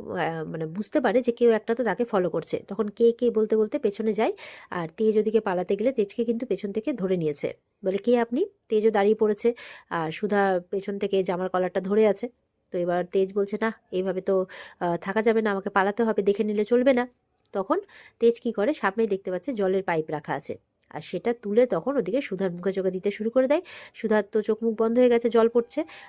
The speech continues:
আর সেই সুযোগে, মানে, তেজ পালাতে যাবে কি সুধা কিন্তু পা পিছলে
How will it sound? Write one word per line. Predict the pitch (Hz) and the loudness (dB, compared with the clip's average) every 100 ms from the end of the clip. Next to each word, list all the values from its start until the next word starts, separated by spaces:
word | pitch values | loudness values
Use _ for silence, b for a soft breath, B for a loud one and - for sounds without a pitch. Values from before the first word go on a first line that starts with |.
| - | -6
আর | 165 165 | -2 -2
সেই | 170 262 | -2 -2
সুযোগে, | 269 226 190 277 466 _ _ _ - | 0 0 0 0 -2 _ _ _ -10
মানে, | 180 165 160 | -4 -2 0
তেজ | 220 214 - | 2 2 2
পালাতে | 202 202 233 | 0 2 4
যাবে | 226 226 | 2 2
কি | 254 | -2
সুধা | - 214 196 | -4 -2 -2
কিন্তু | 196 302 | -2 -4
পা | 277 175 | -2 -2
পিছলে | 160 - | -4 -6